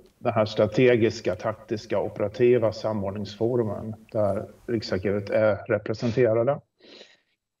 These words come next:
Men, eh, det ni ska få höra mer om nu är byggblocket för metadatahantering och kompetensområde arkiv.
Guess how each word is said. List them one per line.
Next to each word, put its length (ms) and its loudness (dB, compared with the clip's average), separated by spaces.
Men, 340 4
eh, 120 2
det 160 4
ni 140 -2
ska 180 -12
få 100 -4
höra 180 2
mer 200 -2
om 180 -2
nu 360 -4
är 420 -2
byggblocket 680 -4
för 100 -12
metadatahantering 1160 -2
och 300 -6
kompetensområde 1120 -4
arkiv. 580 -2